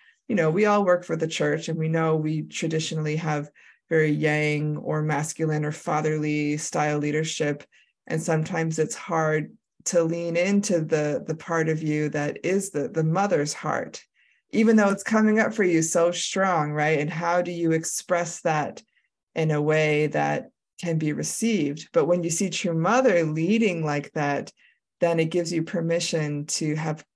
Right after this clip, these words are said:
total confidence that absolutely this voice needs to be brought up. It's maybe not traditional for some of our leaders, but this point of view is so important. So I just have a lot of gratitude for true mother, that she,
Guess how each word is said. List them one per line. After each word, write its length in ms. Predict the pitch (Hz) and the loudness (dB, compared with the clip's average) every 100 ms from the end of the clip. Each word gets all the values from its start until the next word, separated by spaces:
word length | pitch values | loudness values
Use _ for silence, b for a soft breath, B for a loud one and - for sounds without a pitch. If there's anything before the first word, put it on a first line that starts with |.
| - | -16
total 400 | - 208 202 180 | -6 0 2 0
confidence 760 | 165 160 151 156 151 135 160 - | -2 -4 -4 -4 -4 -4 -6 -6
that 200 | 156 - | -6 -2
absolutely 800 | 190 202 - 214 214 226 156 151 | -2 -2 0 2 2 0 0 0
this 320 | 156 156 160 | 2 0 0
voice 360 | - 147 147 - | -2 -2 -2 -6
needs 200 | 151 147 | -8 -8
to 80 | 147 | -6
be 140 | 147 | -6
brought 280 | - 147 143 | -4 -4 -4
up. 240 | 127 - | -4 -6
It's 280 | - 156 - | -8 -8 -8
maybe 280 | 165 160 160 | -2 -2 0
not 220 | 160 156 | -2 -2
traditional 640 | - 160 160 160 160 156 151 | -4 -4 -2 -4 -4 -4 -4
for 160 | 156 | -6
some 220 | 156 160 | -6 -4
of 100 | 151 | -4
our 140 | 147 151 | -4 -2
leaders, 480 | 170 196 175 151 - | -2 0 0 0 -2
but 320 | 147 147 - b b b - | -4 -4 -6 b b b -2
this 220 | 170 165 | -2 -2
point 300 | - 165 160 | -4 -2 -2
of 120 | 160 | -2
view 200 | 156 151 | -2 0
is 220 | 143 151 | -2 -2
so 220 | - 160 156 | -2 -2 -2
important. 720 | 151 - 147 143 147 110 - | -4 -6 -6 -4 -8 -8 -6
So 160 | 160 135 | -2 0
I 140 | 180 | 0
just 320 | 202 196 - b b b | 0 -4 -6 b b b
have 120 | 170 | 0
a 40 | 160 | 2
lot 140 | 151 | 2
of 80 | 151 | 2
gratitude 560 | 139 135 131 - 139 | 0 0 -2 -4 -6
for 160 | - 143 | -4 -8
true 200 | - 151 | -6 -6
mother, 360 | 143 131 120 110 | -4 -4 -4 -4
that 200 | - - | -6 -6
she, 440 | - 151 143 156 | -2 0 0 -2